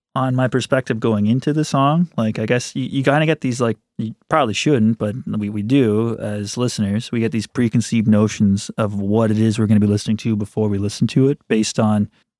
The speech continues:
branding of an artist or what we've heard from an artist. And so I think their branding is telling me what I should be looking for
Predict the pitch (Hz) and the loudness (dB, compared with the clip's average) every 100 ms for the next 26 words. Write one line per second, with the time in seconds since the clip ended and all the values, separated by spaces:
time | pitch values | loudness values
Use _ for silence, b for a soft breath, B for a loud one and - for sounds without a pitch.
0 | - 101 98 101 107 104 107 104 104 101 | -8 -6 -4 -2 0 2 2 2 2 0
1 | 98 - 107 98 95 101 104 101 - 110 | -4 -4 -2 -2 -2 -2 -4 -4 0 0
2 | 104 - 104 101 98 98 - - - 120 | 0 2 4 4 2 0 -4 -14 -10 -6
3 | 104 101 101 - - 110 107 101 - _ | -2 -2 -4 -8 -2 2 2 -2 -8 _
4 | - 120 - 131 - - _ _ _ _ | -8 -6 -4 -4 -6 -16 _ _ _ _
5 | 143 135 123 139 139 123 - 139 135 123 | 0 2 4 4 4 2 0 2 4 6
6 | 117 113 110 113 107 123 113 104 117 113 | 6 6 4 4 2 0 0 2 2 0
7 | 113 - 101 95 104 | -2 -2 -8 -8 -8